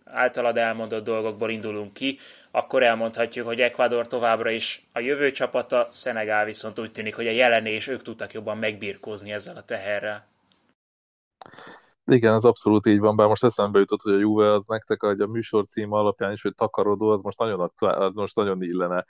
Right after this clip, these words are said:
Speaker 2: a műsor címéhez, ugye itt a Juvénél történtek alapján, de tényleg inkább V B-ről beszéljünk. E,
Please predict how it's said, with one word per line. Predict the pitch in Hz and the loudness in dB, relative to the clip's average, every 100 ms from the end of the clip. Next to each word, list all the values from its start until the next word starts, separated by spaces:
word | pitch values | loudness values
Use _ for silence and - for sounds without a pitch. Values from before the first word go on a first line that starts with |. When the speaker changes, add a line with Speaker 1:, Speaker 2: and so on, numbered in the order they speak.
| - - | -14 -10
Speaker 2:
a | 87 | -6
műsor | 92 - 87 | -2 2 2
címéhez, | - 90 90 90 95 87 | 2 -2 2 2 2 0
ugye | 90 90 87 | 0 2 2
itt | 87 | 2
a | 92 | 0
Juvénél | 92 92 92 92 | 0 -2 -2 -4
történtek | 87 98 95 101 95 90 | -2 -4 -2 -6 -4 2
alapján, | 104 107 113 | 2 2 0
de | 110 | -2
tényleg | 104 107 98 | 0 2 2
inkább | 95 107 90 | -2 -4 -2
V | 98 95 | 0 0
B-ről | 101 92 90 | 0 0 0
beszéljünk. | 90 - 98 92 104 131 _ - - - | -2 -2 -4 -2 -4 -8 _ -20 -20 -6
E, | 90 90 95 95 | -2 2 2 0